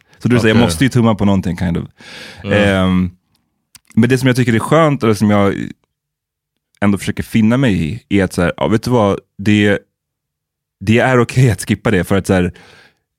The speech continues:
Speaker 1: no, för att klara av en sån här typ av stress så måste man ju så här manage it lite grann.
Speaker 2: Mhm.
Speaker 1: Alltså det, det hade varit så mycket jobbigare
Speaker 2: Ja.
Speaker 1: om jag, för, utöver att fan, jag måste hinna klart med boken, utöver att jag måste vara en bra förälder, närvarande förälder,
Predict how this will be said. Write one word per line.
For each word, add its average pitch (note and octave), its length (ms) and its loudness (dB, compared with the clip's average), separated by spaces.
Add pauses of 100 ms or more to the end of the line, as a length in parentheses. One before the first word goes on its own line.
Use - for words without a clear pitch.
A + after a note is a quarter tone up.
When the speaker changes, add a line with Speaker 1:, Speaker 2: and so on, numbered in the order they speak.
(260)
Speaker 1:
no, B2 320 2
för G2 240 -2
att A2 80 -4
klara C3+ 220 2
av C#3+ 120 0
en B2+ 80 -2
sån A#2 120 -2
här A2 80 2
typ G#2 180 -2
av G2 100 2
stress A#2+ 300 -2
så G2+ 100 0
måste G#2 280 0
man G2+ 120 4
ju G2 80 0
så - 100 -4
här E2+ 220 -2 (240)
manage G#2+ 540 2
it - 240 -8 (120)
lite F2 240 -4
grann. - 280 -6 (160)
Speaker 2:
Mhm. G2+ 220 -4
Speaker 1:
Alltså G#2 140 -2
det, A#2 100 2
det A2 100 -2
hade A#2 120 0
varit A2 120 0
så C#3+ 240 0
mycket A2+ 240 -2
jobbigare A2 260 2
Speaker 2:
Ja. G#2+ 80 0
Speaker 1:
om G#2+ 140 2
jag, G2 100 0
för, - 160 -6
utöver C3 400 0
att - 180 -6
fan, G2+ 100 -2
jag F#2+ 80 2
måste G2+ 180 -2
hinna F#2 120 -2
klart F#2 200 -4
med F#2 100 -2
boken, G#2 460 -2 (680)
utöver B2 360 2
att G2+ 120 0
jag G2+ 100 0
måste G2+ 220 -2
vara F#2+ 320 0
en G2 120 0
bra F#2+ 160 0
förälder, F#2+ 440 0
närvarande G2 500 0
förälder, G2+ 460 -2